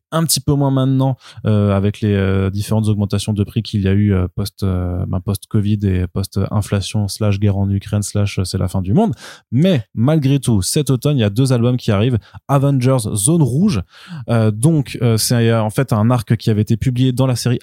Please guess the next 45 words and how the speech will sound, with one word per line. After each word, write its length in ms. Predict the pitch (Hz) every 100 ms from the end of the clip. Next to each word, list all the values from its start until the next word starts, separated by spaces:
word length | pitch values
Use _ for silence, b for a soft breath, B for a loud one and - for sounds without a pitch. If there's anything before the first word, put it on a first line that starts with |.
| -
Avengers 380 | 135 139 127 131
relancée 340 | 113 117 113 -
en 60 |
mille 140 | 117 110
neuf 80 | 107
cent 100 | 120
quatre-vingt-dix-huit 560 | 110 113 107 104 117
avec, 220 | 101 101 104
après, 260 | - - 110
euh, 120 | 101
Heroes 220 | 117 104 104
Reborn. 340 | 101 92 139 123 B B B
Donc 100 | 110
c'est 60 | 120
dans 100 | 113
les 100 | 113
numéros 280 | 117 117 107
soixante-cinq 600 | - 143 147 135 139 131
et 60 |
soixante-dix, 580 | 117 117 120 117 127 -
euh, 80 | 107
sortis 300 | - 104 -
en 80 | 104
deux 160 | 107
mille 160 | 120 113
trois 280 | - 117 104
avec 220 | 107 110
un 60 | 104
certain 340 | - 127 131 113
Geoff 140 | 117
Johns 160 | 101 107 - - _
qui 160 | -
était 180 | 104 -
donc, 240 | 104 110 104
euh, 80 | 95
qui 140 | 113
faisait 100 | 104
ses 220 | 104 104
armes 220 | 104 104 95
chez 160 | -
Marvel 320 | 104 101 107
avant 240 | 95 95 104
d'aller 180 | 95 95
faire 180 | 101
les 160 | 98 90